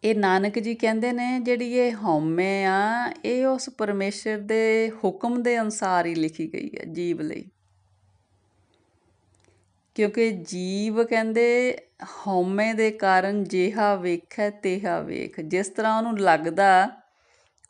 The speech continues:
ਉਸ ਤਰ੍ਹਾਂ ਹੀ ਉਹ, ਜਿਸ ਤਰ੍ਹਾਂ ਦੇਖਦਾ, ਉਸ ਤਰ੍ਹਾਂ ਹੀ ਸਮਝਦਾ।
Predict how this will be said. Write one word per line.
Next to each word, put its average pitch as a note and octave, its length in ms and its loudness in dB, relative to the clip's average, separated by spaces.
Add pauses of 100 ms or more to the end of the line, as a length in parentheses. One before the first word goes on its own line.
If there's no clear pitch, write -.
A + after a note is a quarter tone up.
(160)
ਉਸ A3 280 4
ਤਰ੍ਹਾਂ A3+ 300 0
ਹੀ A3+ 120 -2
ਉਹ, A3 440 2
ਜਿਸ G3+ 260 0
ਤਰ੍ਹਾਂ A#3 240 4
ਦੇਖਦਾ, G3 500 2
ਉਸ A3+ 300 0
ਤਰ੍ਹਾਂ A3 200 -2
ਹੀ G3 60 -2
ਸਮਝਦਾ। D#3 540 -6